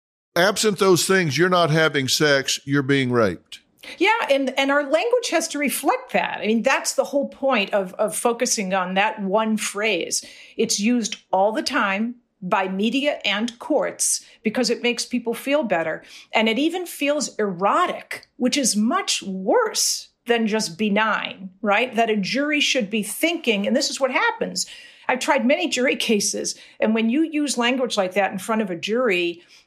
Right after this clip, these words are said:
Speaker 2: they naturally relate it to their own internal narratives and their own in-, understandings of what they've gone through in their lives. And when they hear the phrase oral sex, you know what they're thinking of. It's not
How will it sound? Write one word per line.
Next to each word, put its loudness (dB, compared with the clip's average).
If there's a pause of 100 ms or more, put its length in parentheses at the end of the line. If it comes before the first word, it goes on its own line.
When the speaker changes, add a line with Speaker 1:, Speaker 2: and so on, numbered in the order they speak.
(180)
Speaker 2:
they 2
naturally 0
relate 0
it -2
to -2
their -2
own 2
internal -2
narratives -2
and -4
their -2
own 0
in-, -4
understandings 0
of -4
what 0
they've 0
gone 0
through -4
in -4
their -6
lives. 2
And -2
when 0
they -2
hear 2
the -4
phrase -2
oral 0
sex, 0
you 0
know 2
what -2
they're 0
thinking -4
of. 0
It's -4
not 0